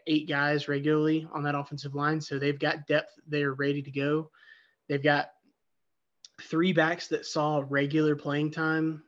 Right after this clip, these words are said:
in the Peach Bowl, and they see regular playing time every week. So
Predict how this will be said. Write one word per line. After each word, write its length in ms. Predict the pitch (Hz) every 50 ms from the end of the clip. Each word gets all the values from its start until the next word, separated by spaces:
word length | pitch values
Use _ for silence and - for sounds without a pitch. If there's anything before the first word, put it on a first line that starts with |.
| _ _
in 380 | 156 151 151 151 151 151 151 151 - _ _
the 100 | 156 143
Peach 280 | - 165 160 156 -
Bowl, 320 | - 185 185 180 185 190 - _ - - - - _ _
and 120 | - 147 151
they 80 | 156
see 200 | 160 160 - 160
regular 320 | 147 151 147 143 147 143 139
playing 220 | 143 151 143 143
time 340 | 139 147 143 139 135 143 - -
every 260 | 151 139 139 135 131
week. 360 | 127 139 135 139 139 - -
So 400 | - - 151 139 135 131 131 131